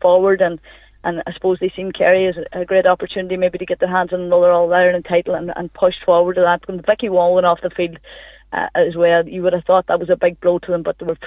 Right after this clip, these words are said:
cool and they were collected, because there was one stage where Emma Troy was bottled into the corner, uh, down at, um, the Hull side of Croke Park, and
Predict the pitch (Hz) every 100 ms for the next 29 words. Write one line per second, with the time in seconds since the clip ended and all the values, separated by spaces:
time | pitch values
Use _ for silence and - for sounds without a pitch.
0 | - - 202 214 196 180 170 - 190 180
1 | - 190 175 180 170 170 170 202 233 -
2 | 202 196 - 185 180 185 - 180 180 175
3 | 160 185 180 190 180 180 180 175 165 185
4 | 175 185 180 - - - - - 170 170
5 | 185 180 180 175 170 - 175 175 165 160
6 | 170 - 185 180 185 175 175 - - -
7 | 175 165 - 180 - 175 175 - 170